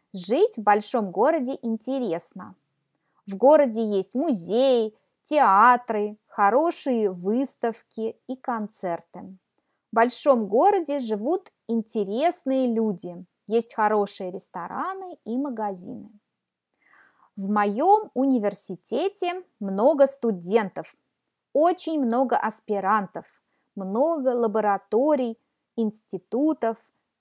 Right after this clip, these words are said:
и известных профессоров. Есть три библиотеки, два музея, два театра,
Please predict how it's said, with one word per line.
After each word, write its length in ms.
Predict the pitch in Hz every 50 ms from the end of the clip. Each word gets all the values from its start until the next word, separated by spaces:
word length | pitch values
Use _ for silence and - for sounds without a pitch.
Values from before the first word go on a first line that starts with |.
| _
и 200 | - 226 208 202
известных 800 | 196 180 175 180 196 226 254 285 - - - 240 233 233 - _
профессоров. 880 | - 214 208 208 - 220 208 208 - - 214 208 202 190 180 165 - - - _ _ _ _ _ _ _ _ _ _ _ _ _ _ _ _ _ _ _ _ _ _ _
Есть 440 | - 196 226 294 381 427 - - _
три 240 | - 277 262 320 359 330
библиотеки, 1120 | 302 359 285 302 311 339 330 311 302 - - - 196 165 160 - _ 208 202 233 339 - _ _ _ _ _ _ _ _ _ -
два 400 | 180 190 196 196 233 262 294 339
музея, 800 | 349 320 285 254 202 185 202 196 180 170 175 175 185 233 302 320 _ _ _ _ _ _
два 380 | - 196 196 185 214 240 277 349
театра, 800 | 339 - - 269 240 202 180 175 175 - - 196 202 226 269 349